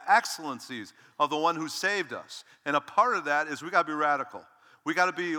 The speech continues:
as, as Jesus talked about in the message in, uh,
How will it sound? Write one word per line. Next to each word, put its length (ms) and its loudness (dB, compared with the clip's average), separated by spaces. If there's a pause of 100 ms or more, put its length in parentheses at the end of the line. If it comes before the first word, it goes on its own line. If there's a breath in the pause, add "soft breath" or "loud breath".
(120)
as, 220 -4 (220 loud breath)
as 160 -6
Jesus 380 -8
talked 300 -2
about 300 0
in 120 -10
the 80 -6
message 580 -4 (220 loud breath)
in, 180 -8
uh, 220 0